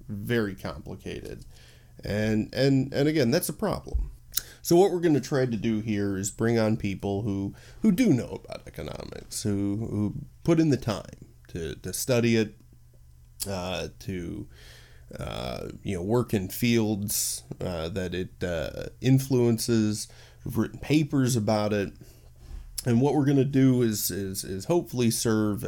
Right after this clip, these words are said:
as, uh, a place where, where, again, people who, who are un-, unfamiliar,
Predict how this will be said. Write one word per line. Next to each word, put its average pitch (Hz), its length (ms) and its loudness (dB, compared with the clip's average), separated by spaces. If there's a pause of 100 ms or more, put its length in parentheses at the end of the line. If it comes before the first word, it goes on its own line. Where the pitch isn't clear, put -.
as, 92 580 -4 (840)
uh, 92 540 0 (480)
a 107 160 -4
place 143 560 2
where, 101 540 0 (220)
where, 90 340 -4
again, 107 380 0
people 113 500 2
who, 107 440 0 (280)
who 107 200 2
are 95 220 0
un-, 131 400 6
unfamiliar, 117 880 4